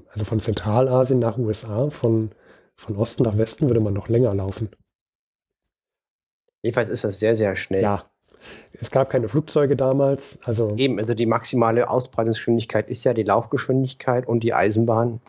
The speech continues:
Speaker 1: Mhm.
Speaker 2: Damit würde ich sagen, dass das sehr, sehr schnell ist, ohne, äh, ohne Globalisierung, ohne Flüge.
Speaker 1: Ja, also vier Monate. Wenn man mal den Vergleich nimmt, ähm, auch damals wurden schon <laughs> Vergleiche mit anderen Pandemien vorher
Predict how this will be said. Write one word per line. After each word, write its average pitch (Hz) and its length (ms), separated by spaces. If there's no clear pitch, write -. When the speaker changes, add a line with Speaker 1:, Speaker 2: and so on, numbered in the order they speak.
Speaker 1:
Mhm. 104 220
Speaker 2:
Damit 107 240
würde 104 160
ich 101 80
sagen, 98 240
dass 95 160
das - 280
sehr, 110 200
sehr 82 140
schnell 90 280
ist, - 160
ohne, 92 320
äh, 90 220
ohne 110 220
Globalisierung, 110 800
ohne 107 260
Flüge. 92 320
Speaker 1:
Ja, 110 220
also 117 180
vier 160 220
Monate. 151 500
Wenn 131 120
man 139 100
mal 135 140
den 123 160
Vergleich 117 640
nimmt, 117 440
ähm, 110 300
auch 113 160
damals 127 500
wurden 113 220
schon 117 300
<laughs> - 0
Vergleiche 123 580
mit 123 160
anderen 135 380
Pandemien 110 420
vorher 117 380